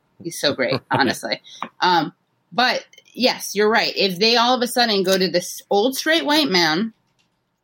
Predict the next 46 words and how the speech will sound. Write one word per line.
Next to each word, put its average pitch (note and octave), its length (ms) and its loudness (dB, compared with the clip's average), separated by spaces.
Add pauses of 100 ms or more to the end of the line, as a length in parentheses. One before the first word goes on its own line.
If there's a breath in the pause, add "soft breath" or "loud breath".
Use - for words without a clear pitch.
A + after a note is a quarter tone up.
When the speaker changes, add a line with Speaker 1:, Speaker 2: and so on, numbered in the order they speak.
(960)
Speaker 1:
who's F#3 120 -2
Speaker 2:
Right. A#2 100 2
Speaker 1:
not E3+ 140 2
a E3 60 -2
Jew, F#3 380 0
so E3+ 220 0
he's D#3 240 -2 (180)
Speaker 2:
Because F#3+ 160 2
Speaker 1:
doesn't - 80 2
Speaker 2:
he's - 80 4
Speaker 1:
even E3+ 80 2
have D3 80 4
Speaker 2:
more D3+ 160 4
electable C#3 520 0
or B2+ 320 2
whatever A#2 280 -2
the A#2+ 80 -4
fuck. B2+ 180 -2
Speaker 1:
Right. F#3+ 420 0
And G3 400 2
they G3 160 2
leave G#3 460 -2
behind, G3+ 300 -2
it, B3+ 120 4
it C#4 200 2
will, D#4 200 0
I E4 220 2
actually, - 260 -4
you A#3 60 -6
see, B3+ 180 -2
I A#3 200 2
think C4+ 180 0
that G#3+ 160 0
they're G3 160 0
gonna F3+ 240 2
be E3+ 140 2
too, F#3 200 0
s-, - 340 -8 (300)
who G3 140 -2
knows, D3 320 0
but D#3+ 120 -2
I G3+ 200 2
feel A#3+ 160 0
like F#3+ 160 0
they're F3 160 2
gonna E3+ 360 0